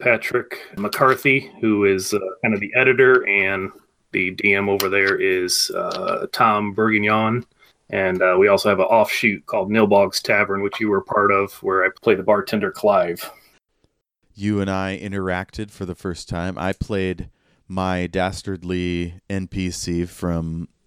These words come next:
Speaker 2: uh, Shattered Worlds R P G, Yifrim Silvertongue. And, uh, and I did something real surprising at the end of that episode. <laughs>
Speaker 1: You did, and, uh, I won't waste the surprise. If you gu-, you guys can go see, uh,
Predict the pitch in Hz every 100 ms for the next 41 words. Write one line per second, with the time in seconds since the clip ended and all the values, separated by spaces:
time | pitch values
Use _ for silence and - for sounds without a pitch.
0 | _ _ - 80 80 82 95 87 85 87
1 | 87 92 82 - 85 87 85 80 95 131
2 | 139 104 95 - 127 104 87 87 80 80
3 | 87 - _ _ _ _ _ - 87 85
4 | 82 82 80 78 80 - 92 87 87 107
5 | - 101 90 90 131 143 - - 135 107
6 | 82 82 82 87 82 80 85 82 92 98
7 | 67 - 170 143 - 170 _ _ _ _
8 | _ _ _ _ _ _ - 135 139 131
9 | 135 151 190 - - 117 113 107 110 107
10 | 117 120 - 127 135 131 - 123 143 -
11 | 127 127 151 135 117 117 113 117 104 117
12 | 113 117 110 123 110 113 - 123 110 107
13 | 107